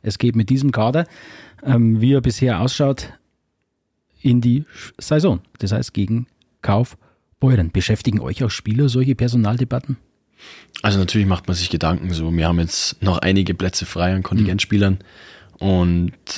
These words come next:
Speaker 2: so Kontingentspieler, die sollten schon einiges noch ausmachen.
Speaker 1: Mhm.
Speaker 2: Also du suchst dir natürlich welche, die gut punkten. Oder die einfach wie der Tommy Muck oder der Larsen einfach die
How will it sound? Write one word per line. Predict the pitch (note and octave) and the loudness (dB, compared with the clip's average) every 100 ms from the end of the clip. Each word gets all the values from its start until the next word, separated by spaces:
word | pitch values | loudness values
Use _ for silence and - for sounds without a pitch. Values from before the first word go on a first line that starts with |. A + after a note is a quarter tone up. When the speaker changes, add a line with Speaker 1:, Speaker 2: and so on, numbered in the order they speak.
| - _ _ _ - | -14 _ _ _ -8
Speaker 2:
so | - | -2
Kontingentspieler, | G2 F#2 F2 F#2+ - G2+ F#2 | 0 0 0 -2 0 0 0
die | |
sollten | F#2 F#2+ E2+ | 0 -2 0
schon | - F#2 F#2 F2 _ _ _ _ - | 0 0 0 -2 _ _ _ _ -4
einiges | F2+ G#2+ G2 F#2+ | 0 2 2 0
noch | F#2 | -2
ausmachen. | - A2+ A2+ G2+ C3 C#3 - | -2 -2 2 0 0 -4 -8
Speaker 1:
Mhm. | - C3+ _ - | -12 -12 _ -10
Speaker 2:
Also | C#2+ E2 E2+ | -6 -4 -4
du | F2 | -4
suchst | - G2+ | -4 -2
dir | F#2+ | -2
natürlich | F#2 - F#2 | -2 0 -2
welche, | F#2 F2 F2+ | -2 -2 -2
die | F#2 F#2 F#2 | 0 0 0
gut | - F#2 | -2 -2
punkten. | A#2 A#2 A#2 A#2 A2+ - - - - - _ - | 0 0 2 0 0 -6 -20 -20 -20 -20 _ -4
Oder | G2 F2+ | 0 2
die | F2 | 2
einfach | F2 F2+ F#2 E2+ - | 0 0 -2 -2 -2
wie | F#2 | -2
der | F2 F2 F2 E2+ - - | 0 2 2 0 -4 -6
Tommy | - F#2+ F2+ | -2 0 2
Muck | F#2+ G2 - - | 0 -2 -6 -6
oder | G2+ F#2 | -4 -2
der | F2+ F2+ | -2 -2
Larsen | F2 E2+ - D2+ | -2 -2 -2 -2
einfach | F2 - E2+ | -4 -4 -6
die | - | -8